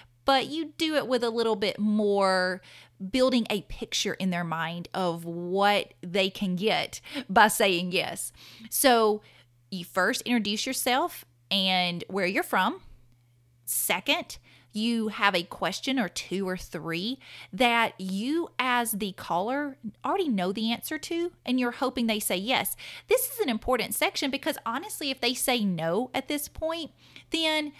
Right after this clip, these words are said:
there's really no reason to go on with a co-, phone call. You just say, "Okay, well, you know, I, I'm glad things work out," or, "Hey, if you change your mind and you're interested in it,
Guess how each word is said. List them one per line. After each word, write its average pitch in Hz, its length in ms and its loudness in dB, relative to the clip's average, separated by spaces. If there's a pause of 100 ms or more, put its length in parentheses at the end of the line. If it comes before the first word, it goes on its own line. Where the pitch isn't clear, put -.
(140)
there's 466 200 0
really 480 280 4
no 214 180 4
reason 208 480 0
to 233 100 -4
go 190 220 2
on 190 180 4
with 233 120 0
a - 20 -2
co-, - 240 -6
phone 175 220 -2
call. 196 200 0
You 240 140 -2
just 247 220 -4
say, 247 200 -6
"Okay, 359 440 -2
well, 302 320 0 (300)
you 269 100 0
know, 277 320 4
I, - 80 0 (120)
I'm 240 200 2
glad 247 260 4
things 269 220 -2
work 247 200 0
out," 226 280 6
or, 202 280 2 (220)
"Hey, 311 280 -2
if 254 240 -4
you 254 260 0
change 254 280 -2
your 254 100 0
mind 226 280 2
and 247 80 0
you're 208 100 -4
interested 240 440 -4
in 240 140 2
it, - 240 -8